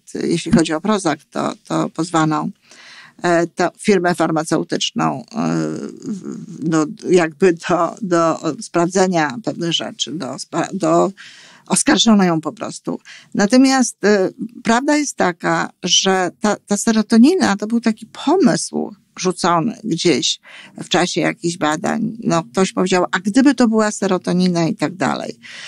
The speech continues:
E, ktoś inny zrobił z tego raport, coś tego wyszło, z tego wyszło. I potem już nie naukowcy, nie naukowcy, kochani, tylko ludzie, no, oczywiście też ludzie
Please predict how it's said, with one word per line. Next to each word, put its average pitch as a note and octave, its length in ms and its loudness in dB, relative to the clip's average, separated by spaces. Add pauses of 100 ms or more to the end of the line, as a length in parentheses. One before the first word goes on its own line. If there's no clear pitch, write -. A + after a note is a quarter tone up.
(180)
E, F#3+ 140 2
ktoś C4 320 2
inny C4+ 220 4
zrobił G#3 300 2
z - 60 -8
tego F3+ 260 0
raport, D#3 500 -2
coś G#3 200 2
tego B3 220 2
wyszło, F3 560 -2
z - 80 -10
tego F3 260 0
wyszło. E3 380 -2
I G3+ 60 -4
potem A3+ 320 6
już A3 200 4
nie G#3+ 180 6 (200)
naukowcy, D#3+ 680 -2 (340)
nie A#3 140 8
naukowcy, D4+ 520 0
kochani, E3 560 0 (260)
tylko A3 380 2 (120)
ludzie, G#3 680 4 (140)
no, E3+ 180 2 (100)
oczywiście E3 380 -2
też - 480 2
ludzie - 460 -2